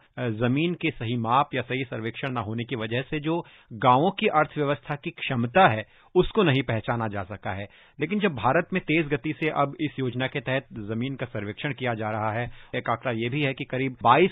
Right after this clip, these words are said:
लाख प्रॉपर्टीज का माप हो चुका है और उनको कार्ड दिए जा चुके हैं। तो जिस तेज गति से ये पूरी योजना चल रही है, उससे ग्रामीण अर्थव्यवस्था को और दुरुस्त करने में और संभावनाएं तलाशने में किस तरह से मदद मिलेंगी और कैसे निजी तौर पर एक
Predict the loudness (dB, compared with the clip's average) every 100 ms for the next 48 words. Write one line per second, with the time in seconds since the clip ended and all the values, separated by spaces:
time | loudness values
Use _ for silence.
0 | 2 4 4 2 2 2 4 0 0 -2
1 | -4 -8 -4 0 4 4 2 -4 -2 -2
2 | 0 -2 -4 -6 -4 -2 -2 -2 -4 -4
3 | -6 -8 -8 -6 -6 -2 0 0 -2 0
4 | 0 2 -2 -2 -2 -2 0 -2 -4 _
5 | -16 -4 0 2 2 0 0 0 0 0
6 | 2 -2 -4 _ -6 -6 0 2 2 -2
7 | -4 4 6 6 2 2 2 0 -2 -2
8 | -2 -2 -2 0 0 0 6 6 4 -2
9 | -4 -4 -6 -6 -4 -2 -2 -2 -4 -6
10 | _ -2 2 2 0 -4 0 0 0 0
11 | -2 -4 -6 -6 -6 -4 -4 -6 -4 -8
12 | -6 -6 -4 -4 -4 -4 -4 -4 -2 0
13 | 0 2 2 0 -12 -4 4 4 4 4
14 | 8 8 8 2 2 2 2